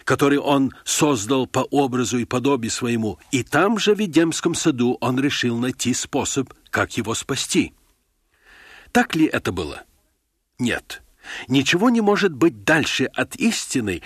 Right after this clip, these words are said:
чем такое понятие о Божьей любви. Ведь Бог вечен, а если Он вечен, тогда и любовь Его вечна, ибо Он есть любовь.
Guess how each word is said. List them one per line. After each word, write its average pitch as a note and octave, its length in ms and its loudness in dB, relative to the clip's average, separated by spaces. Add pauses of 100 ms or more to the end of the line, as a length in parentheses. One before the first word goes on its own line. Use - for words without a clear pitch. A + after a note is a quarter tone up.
чем C3 240 0
такое C#3 480 0
понятие G2+ 560 -2
о G2+ 100 -6
Божьей F#2 360 -4
любви. E2 360 -6 (960)
Ведь A3+ 220 0
Бог C3+ 280 0
вечен, F#2+ 520 0 (340)
а C3+ 100 4
если C3 460 2
Он G2+ 200 -2
вечен, C3 580 0 (180)
тогда G#2 360 0
и A#2 180 -2
любовь D#3 480 2
Его E3 360 0
вечна, G2 640 -2 (460)
ибо A2 380 0
Он A#2+ 320 2 (120)
есть A2+ 400 0
любовь. D#3+ 520 0